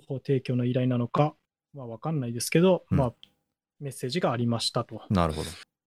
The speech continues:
Speaker 1: まあ、どちらにせよですね、えっと、このようなメッセージを受け取ったら、
Speaker 2: はい。
Speaker 1: 返信はせずにジェイシーエーにすぐに連絡しましょうと。こんなテキストが来ましたと。
Speaker 2: なるほど。
Speaker 1: こんな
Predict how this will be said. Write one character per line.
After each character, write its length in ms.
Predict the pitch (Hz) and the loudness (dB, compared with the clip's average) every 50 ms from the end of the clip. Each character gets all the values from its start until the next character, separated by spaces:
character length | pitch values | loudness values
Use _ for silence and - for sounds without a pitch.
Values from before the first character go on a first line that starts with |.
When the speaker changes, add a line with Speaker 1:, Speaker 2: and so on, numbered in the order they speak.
| _ _ _ _ _ _ _ _ _ _ _ _ _ _ _ _ _ _ | _ _ _ _ _ _ _ _ _ _ _ _ _ _ _ _ _ _
Speaker 1:
ま 120 | 185 185 170 | 10 10 10
あ、 20 | |
ど 160 | - 120 117 | 10 8 4
ち 100 | - 196 | 4 4
ら 80 | 214 214 | 6 8
に 100 | 214 214 | 6 6
せ 120 | 214 240 | 6 6
よ 80 | 220 165 | 6 6
で 100 | 127 110 | 4 2
す 160 | - - 120 | -2 -4 -6
ね、 240 | 117 113 110 - - - | -6 -6 -8 -10 -4 -2
え 60 | 135 | -2
っ 40 | 127 | 0
と、 140 | - 131 - | 0 -2 -2
こ 180 | - - 143 | 0 2 4
の 120 | 143 156 180 | 4 6 6
よ 100 | 208 196 | 6 4
う 20 | |
な 80 | 156 131 | 4 4
メ 120 | 143 170 | 4 4
ッ 20 | 165 | 2
セ 160 | - - 147 | 4 2 0
ー 40 | 123 | 0
ジ 80 | 120 | 0
を 60 | 117 | -4
受 220 | 117 120 - - 143 | -6 -4 -2 -2 0
け 20 | |
取 160 | - 160 156 | 0 0 -2
っ 40 | - _ | -2 _
た 120 | _ 202 180 | _ 4 4
ら、 220 | 143 139 135 123 | 6 4 4 2
Speaker 2:
は 80 | 113 107 | 0 -2
い。 20 | - | -2
Speaker 1:
返 220 | - 143 143 139 | 2 4 4 4
信 260 | - - - 160 156 | 4 4 4 4 4
は 120 | 160 156 147 | 4 2 2
せ 160 | - 185 175 | 0 -2 -4
ず 180 | - _ 120 | -4 _ -6
に 120 | 117 113 110 | -6 -6 -2
ジ 140 | 120 131 131 | 0 0 0
ェ 20 | |
イ 40 | 131 | 0
シ 160 | - - 175 | 0 2 2
ー 40 | 170 | 2
エ 20 | 151 | 2
ー 20 | |
に 80 | 127 113 | 2 0
す 180 | - - 156 | 0 0 0
ぐ 140 | 139 131 113 | 0 2 -2
に 160 | 107 117 - _ _ | -4 -6 -10 _ _
連 240 | 147 127 123 120 120 | -4 -2 -2 0 0
絡 260 | 117 120 113 - - | -2 -2 -4 -4 -8
し 120 | - - 139 | -4 -2 -2
ま 100 | 123 117 | 0 0
し 80 | - 143 | 0 -2
ょ 20 | |
う 40 | 120 - | -4 -4
と。 100 | 131 - | -10 -8
こ 140 | - 135 123 | -4 -2 0
ん 80 | 120 | 0
な 220 | 120 120 123 160 - _ _ _ 160 127 - _ _ _ _ _ | 0 0 -2 -4 -6 _ _ _ -8 -8 -8 _ _ _ _ _
テ 100 | - 139 | -6 -6
キ 80 | - - | -6 -2
ス 60 | - | -2
ト 80 | 135 | -2
が 100 | 123 113 | -2 -2
来 140 | - - 139 | 0 2 4
ま 100 | 139 139 | 4 4
し 60 | - | 4
た 100 | - 123 | 0 -4
と。 200 | - 113 104 - _ _ | -6 -6 -12 -14 _ _
Speaker 2:
な 120 | 98 92 87 | 2 2 2
る 60 | 80 | 2
ほ 80 | 78 78 | 0 -4
ど。 60 | 80 | -4
Speaker 1:
こ 80 | 123 | -8
ん 40 | 120 | -10
な 120 | 120 117 | -10 -10